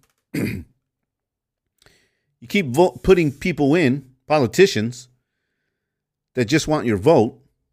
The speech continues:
but not your well-being. Let me say that again.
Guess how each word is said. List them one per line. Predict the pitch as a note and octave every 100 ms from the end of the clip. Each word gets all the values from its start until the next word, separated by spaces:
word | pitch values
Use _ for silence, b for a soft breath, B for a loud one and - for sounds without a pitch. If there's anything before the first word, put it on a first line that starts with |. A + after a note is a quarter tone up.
| _ _ _ _ _ _ _ _ _ -
but | B2
not | C3+
your | C3
well-being. | A#2+ C3+ A#2+ G#3+ F2+ B1+ _ _ _ _ _ _ _ _ _ _ _ _ _ _ _
Let | G3+
me | B3
say | A3
that | F3
again. | B2+ B2 D#2+ C2+